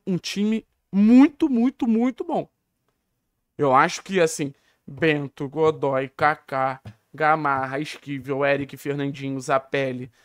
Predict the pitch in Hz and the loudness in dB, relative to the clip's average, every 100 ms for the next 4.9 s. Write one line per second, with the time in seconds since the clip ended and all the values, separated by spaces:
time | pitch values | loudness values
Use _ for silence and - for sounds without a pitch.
0 | _ _ 156 147 - 147 139 143 143 143 | _ _ -6 -4 -2 -6 0 0 2 2
1 | 139 143 - 147 156 175 151 143 147 143 | 2 -2 -2 4 6 6 4 0 0 0
2 | 139 139 135 139 135 127 127 - 135 131 | 0 0 0 0 -2 -8 -16 -8 -2 0
3 | 139 143 - 131 - 131 - - 151 151 | 0 -2 -2 -4 -2 -2 -2 -2 0 0
4 | - - 117 117 - 113 170 185 | 0 -10 -14 -16 -6 4 4 4